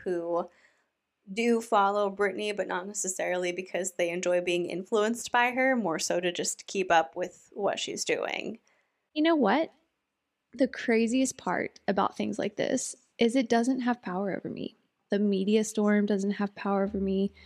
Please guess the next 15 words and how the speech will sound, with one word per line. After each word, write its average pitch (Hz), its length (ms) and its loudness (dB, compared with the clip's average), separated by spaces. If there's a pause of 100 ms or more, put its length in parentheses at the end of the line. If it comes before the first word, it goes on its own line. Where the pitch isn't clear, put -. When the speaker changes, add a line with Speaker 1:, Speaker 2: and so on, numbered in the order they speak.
(260)
Speaker 2:
What 202 180 4
others 180 300 2
say 180 300 2
about 185 280 2
me 185 160 2
in 175 120 -2
a 175 80 -4
slanderous, 175 800 0
defamatory 175 680 -2
video 214 400 4
doesn't 202 280 2
have 190 200 -2
power 180 380 0
over 180 160 0
me. 180 300 0